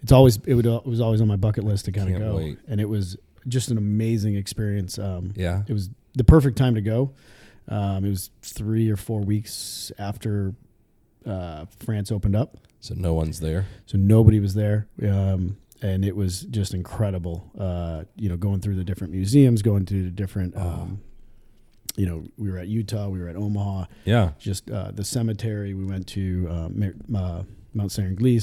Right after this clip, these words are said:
Speaker 1: you know, where, uh, what was his name? Sergeant, uh, can't remember off the top of my head, but he got
Speaker 2: Mm-hmm.
Speaker 1: stuck on the tower. Um, played dead for a while. Uh, s-, uh, John Steele, Sergeant John Steele.
Speaker 2: Mm-hmm.
Speaker 1: He, he jumped in.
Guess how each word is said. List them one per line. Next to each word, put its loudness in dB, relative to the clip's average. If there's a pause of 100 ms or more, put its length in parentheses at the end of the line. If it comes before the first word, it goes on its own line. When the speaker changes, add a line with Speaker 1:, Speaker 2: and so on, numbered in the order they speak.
(140)
Speaker 1:
you -6
know, -8
where, -6 (680)
uh, -14 (520)
what -8
was -8
his -10
name? -6
Sergeant, -4
uh, -6 (1300)
can't -8
remember -6
off -12
the -18
top -2
of -6
my -4
head, -4
but -4
he 0
got -4
Speaker 2:
Mm-hmm. -6
Speaker 1:
stuck -6
on -4
the -6
tower. -10 (280)
Um, -6 (960)
played -2
dead -4
for -4
a -4
while. -6 (100)
Uh, -8
s-, -8
uh, -2
John 0
Steele, -2
Sergeant 0
John -2
Steele. -4
Speaker 2:
Mm-hmm. -14
Speaker 1:
He, -6
he -8
jumped 2
in. 2